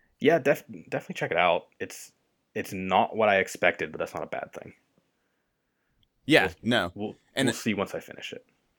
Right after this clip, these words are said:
Speaker 2: the, the only source I have was, uh, our friend Dustin watched, watched it when I saw him over, uh, Thanksgiving.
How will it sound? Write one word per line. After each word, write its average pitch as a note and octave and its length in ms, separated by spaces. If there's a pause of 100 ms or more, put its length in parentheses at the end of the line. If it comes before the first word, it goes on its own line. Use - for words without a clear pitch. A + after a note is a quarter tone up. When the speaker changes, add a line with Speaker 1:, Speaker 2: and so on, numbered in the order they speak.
(200)
Speaker 2:
the, C3 280
the B2+ 160
only F3 200
source A#2+ 420 (100)
I F#2+ 180
have F2 320
was, E2+ 260
uh, D#2+ 300 (1040)
our G2+ 80
friend F#2+ 320
Dustin E2 520 (120)
watched, D#2+ 540 (120)
watched D#2+ 320
it D#2+ 180
when E2+ 140
I E2+ 80
saw E2+ 280
him D#2+ 340 (200)
over, D#2+ 380
uh, D#2 140 (240)
Thanksgiving. E2 580